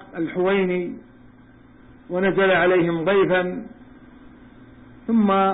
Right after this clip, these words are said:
تكلم بكلام يعجب منه الإنسان والمسلم والسلفي على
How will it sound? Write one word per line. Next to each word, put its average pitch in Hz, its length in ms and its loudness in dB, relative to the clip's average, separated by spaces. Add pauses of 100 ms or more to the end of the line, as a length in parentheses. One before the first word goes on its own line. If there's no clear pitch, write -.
(260)
تكلم 196 800 2
بكلام 185 840 2 (3500)
يعجب 214 440 10
منه 196 320 12
الإنسان 180 800 8 (340)
والمسلم 180 880 8 (760)
والسلفي 190 580 10
على 175 200 12